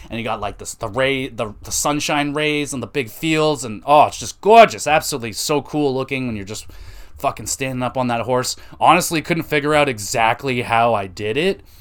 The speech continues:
I, I kinda knew how to do it, but yeah, I, I definitely remember doing it a lot more, like, knowingly when I was playing it on the P S two.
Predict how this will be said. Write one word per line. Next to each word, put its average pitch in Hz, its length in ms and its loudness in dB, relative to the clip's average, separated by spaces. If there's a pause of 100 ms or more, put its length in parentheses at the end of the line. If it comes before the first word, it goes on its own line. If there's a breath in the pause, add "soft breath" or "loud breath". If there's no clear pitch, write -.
(160 soft breath)
I, 98 240 -4
I 101 40 -4
kinda 117 460 -4
knew 175 280 -2
how 170 240 2
to 180 100 -4
do 180 220 -2
it, 190 180 0
but 101 280 -4 (400 soft breath)
yeah, 147 180 4
I, 110 420 0
I 120 40 2
definitely 151 320 2
remember 143 340 2
doing 131 300 -2
it 120 80 2
a 110 60 2
lot 110 300 2
more, 113 440 -2
like, 101 220 -6
knowingly 123 640 2
when 104 200 -8
I 101 60 -4
was 101 120 -6
playing 117 320 -4
it 110 80 -6
on 104 140 -6
the 98 60 -10
P - 180 -10
S - 180 -8
two. 104 300 -6